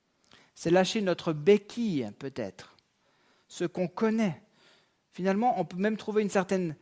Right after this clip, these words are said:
sécurité dans notre maladie. Et puis cette maladie peut nous définir.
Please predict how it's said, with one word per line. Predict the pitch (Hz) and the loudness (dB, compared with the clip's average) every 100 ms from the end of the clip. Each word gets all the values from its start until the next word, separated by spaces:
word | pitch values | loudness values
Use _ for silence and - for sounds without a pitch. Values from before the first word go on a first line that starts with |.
| _ | _
sécurité | - 254 254 - 220 226 - 294 349 349 - _ _ _ _ _ _ _ _ _ _ _ _ _ 175 | -2 0 0 -2 -2 -2 0 0 0 -2 -12 _ _ _ _ _ _ _ _ _ _ _ _ _ -4
dans | 180 | -2
notre | 175 180 | -4 -2
maladie. | 165 151 135 127 - - _ _ _ _ _ _ _ _ _ _ | 0 0 -2 -10 -16 -18 _ _ _ _ _ _ _ _ _ _
Et | 165 | -12
puis | 175 | -10
cette | - 160 | -8 -2
maladie | 170 160 170 | 0 0 -2
peut | - 165 | -6 -6
nous | 147 | -4
définir. | 147 143 135 127 113 | -4 -4 -8 -12 -14